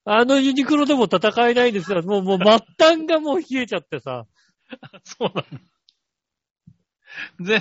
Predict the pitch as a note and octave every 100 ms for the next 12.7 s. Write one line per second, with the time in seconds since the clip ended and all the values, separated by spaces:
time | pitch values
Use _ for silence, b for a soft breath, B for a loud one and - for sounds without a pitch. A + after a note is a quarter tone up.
0 | - G#3 G#3+ G3 F#3+ G3 F3 D3+ A#2+ G#2+
1 | A2 A2+ G#2 G2+ G2 A2 G#2+ F#2 F2 -
2 | C4 G#4 G#4 - C#4 C4 G#4 - F#4 C#4+
3 | G#4+ G4+ G#4+ C#4 F#3 G#3+ A#3 G3+ F#3+ -
4 | E4 _ A#4 A4 - G#4 F#4 F#4+ - D#4+
5 | D#4+ A#3 G3 G3 F#3 F3 E3+ F3 B B
6 | B B _ - A4+ F#4+ G#3+ G#3 G#3+ F#3
7 | - G#3 F#3+ F3+ F3 - - E3+ D#3 C#3+
8 | - A#3+ E4 G#3+ F3 E3 - D#3 C#3+ B2+
9 | B2 C3 B2+ A#2+ A2+ C3+ C#3 C#3+ D3 C#3+
10 | D#3 F3+ F#3+ b b b b b b A#2+
11 | A#2+ A#2 A2+ A2 G#2+ A#2 G3 G#3+ D#3+ C3+
12 | A#2+ G2 F#2+ C#3+ C3+ F#2+